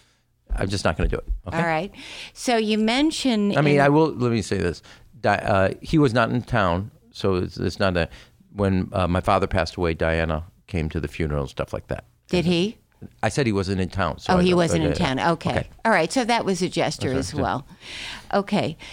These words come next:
Speaker 2: Um, so you also mentioned in the book the role of social media and the balkanization of the news
Speaker 1: Yeah.
Speaker 2: media.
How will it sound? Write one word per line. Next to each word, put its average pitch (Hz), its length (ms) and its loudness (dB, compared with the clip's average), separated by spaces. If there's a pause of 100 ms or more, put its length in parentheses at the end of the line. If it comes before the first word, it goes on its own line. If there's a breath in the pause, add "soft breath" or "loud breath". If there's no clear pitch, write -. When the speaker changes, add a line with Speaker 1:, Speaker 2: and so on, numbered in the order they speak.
(360 loud breath)
Speaker 2:
Um, 214 540 2 (140)
so 214 800 2 (300)
you 247 240 0
also 359 300 0
mentioned 196 420 0
in 175 100 -2
the 170 80 -2
book 156 420 0 (460)
the 185 120 0
role 214 840 2 (100)
of 170 260 -2
social 254 720 0
media 156 580 2 (120)
and 175 340 0
the 175 80 0
balkanization 160 1200 0
of 147 180 -2
the 170 100 0
news 220 320 2
Speaker 1:
Yeah. 247 40 2
Speaker 2:
media. 131 520 0